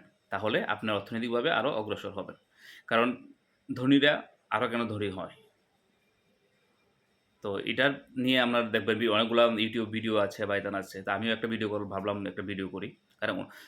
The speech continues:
ধনীরা সবসময় ধনী হয় এই কারণে, কারণ ওনারা আগে ইনভেস্টমেন্ট করে। ইনভেস্টমেন্ট করার পরে ওনারা যে জিনিসটা খরচ করে,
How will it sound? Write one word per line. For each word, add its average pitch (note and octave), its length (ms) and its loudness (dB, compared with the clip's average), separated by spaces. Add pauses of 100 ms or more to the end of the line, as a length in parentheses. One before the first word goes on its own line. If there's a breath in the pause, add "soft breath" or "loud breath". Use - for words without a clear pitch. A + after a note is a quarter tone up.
(120)
ধনীরা A#2+ 240 2
সবসময় D3 340 -4
ধনী B2+ 180 0
হয় C3+ 140 2
এই C3+ 80 4
কারণে, B2+ 320 0 (160)
কারণ A2 180 -4
ওনারা A#2 220 0
আগে B2+ 400 0
ইনভেস্টমেন্ট A2+ 580 -6 (120)
করে। F2+ 200 -8 (560)
ইনভেস্টমেন্ট A#2+ 580 -4
করার A2+ 240 0
পরে D3 240 -2 (340 loud breath)
ওনারা A2+ 340 0 (260 loud breath)
যে G#2 300 0 (480)
জিনিসটা A#2+ 340 -2
খরচ C3 460 -2
করে, D#3 300 0